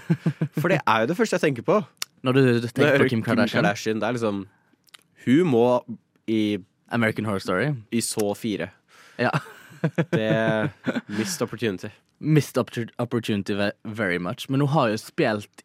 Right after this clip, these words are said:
Speaker 2: i en og to ting tidligere for hundre år siden, men det har jo på en måte aldri vært noe som slo veldig an.
Speaker 1: Hva husker du?
Speaker 2: Det var en sånn der, eh, diva-serie. Det, men det var ikke reality, det var en sånn der
Speaker 1: Nei.
Speaker 2: basert på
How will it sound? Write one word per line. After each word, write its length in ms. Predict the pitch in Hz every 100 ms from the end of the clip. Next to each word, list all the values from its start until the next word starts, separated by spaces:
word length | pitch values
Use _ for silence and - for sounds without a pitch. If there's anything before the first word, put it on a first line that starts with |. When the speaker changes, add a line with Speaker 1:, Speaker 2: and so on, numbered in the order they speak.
| _
Speaker 2:
i 560 | 139 110 101 101 98 101
en 300 | 92 110 95
og 140 | 95
to 160 | - 98
ting 240 | - 101 98
tidligere 680 | 113 104 107 92 87 98
for 320 | - 101 90 85 87 90 92
hundre 340 | 110 101 95
år 80 | 85
siden, 300 | - 82 107
men 160 | 120 113
det 100 | 113
har 200 | 107 98
jo 140 | 90
på 120 | 90 110
en 60 |
måte 220 | 120 - 110 _
aldri 260 | 120 117 113
vært 240 | 98 -
noe 220 | 107 101
som 160 | 107 104
slo 280 | - 113 98
veldig 240 | 104 101 107
an. 240 | - 123 123 _ -
Speaker 1:
Hva 200 | 117 120 117 113 113 107
husker 300 | 120 - -
du? 120 | 107 220 _ _ - _ _
Speaker 2:
Det 160 | - 120
var 260 | 120 110 98
en 80 | 104
sånn 220 | 123 120
der, 100 | 107
eh, 300 | 101 98 98 101 -
diva-serie. 1200 | 90 87 87 69 67 65 76 - 92 87 82 - - - _ _ _ _ -
Det, 140 | 131
men 180 | 143 143
det 80 | 147
var 100 | 147
ikke 300 | 175 - 135
reality, 340 | 123 107 104
det 140 | 117 131
var 160 | 117
en 100 | 107
sånn 140 | 135 143
der 180 | 131
Speaker 1:
Nei. 80 | 127
Speaker 2:
basert 640 | 117 113 - 104 98 -
på 160 | -